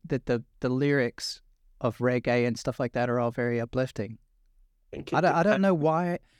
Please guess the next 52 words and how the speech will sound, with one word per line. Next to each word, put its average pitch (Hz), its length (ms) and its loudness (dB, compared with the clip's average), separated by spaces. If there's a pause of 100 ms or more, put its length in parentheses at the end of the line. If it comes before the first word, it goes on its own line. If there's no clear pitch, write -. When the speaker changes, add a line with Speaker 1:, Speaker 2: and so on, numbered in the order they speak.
(200)
Speaker 1:
I 156 60 -2
don't 175 160 4
know 190 100 4
why 170 240 2
I 147 60 2
would 139 180 -2
think 139 200 -2
that 147 120 -4
they 117 120 -2
wouldn't 123 360 -2
be. 107 300 -8 (480)
I'm 147 160 4
just, 123 400 -2 (320)
it 151 100 -2
just 165 220 0
seems, 160 480 0 (1080)
I 127 60 0
don't 151 120 2
know. 196 180 2 (680)
Speaker 2:
Well, 143 140 2
I 180 80 4
used 160 160 -2
to 151 80 -2
be 123 80 2
a 104 80 2
chef, - 440 -4
so 113 680 2
Speaker 1:
Right, 143 180 -6
Speaker 2:
the 127 60 0
Speaker 1:
right, 135 80 2
Speaker 2:
interesting 151 320 -2
Speaker 1:
okay. 143 180 -2
Speaker 2:
thing 123 120 0
is, 98 220 -2 (320)
yeah, 98 180 0
there's 107 200 2
a, 110 300 4
there's 110 180 2
a 110 200 4
saying, 104 500 2 (360)
there's 110 180 -8
a 107 40 -4
saying, 101 400 2
"You 110 240 -4
are 123 240 6
what 110 200 -2
you 104 160 -6
eat." 113 180 -8 (400)
Yeah, 98 80 -4
Speaker 1:
Yeah. 120 80 2
Speaker 2:
so 117 320 0
if - 80 -18